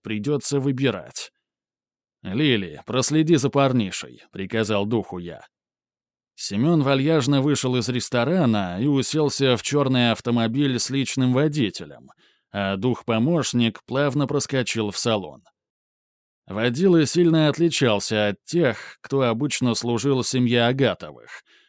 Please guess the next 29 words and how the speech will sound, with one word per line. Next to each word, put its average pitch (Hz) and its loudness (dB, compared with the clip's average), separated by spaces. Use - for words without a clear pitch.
Он 160 2
выглядел 151 2
более 147 4
элитно, 135 -4
да 123 -2
и 151 4
форма 110 2
другая. 98 -6
Нет, 107 -4
эта 131 -4
машина 139 2
и 123 0
персонал 117 0
явно 135 0
достались 131 0
Семёну 127 2
не 127 2
от 117 -4
семьи. 90 -4
Ну 90 -10
и 104 -2
куда 139 -2
же 147 0
ты 165 2
намылился? 139 2
Глянь 127 2
на 143 4
номера, 147 4
Лили. 110 -2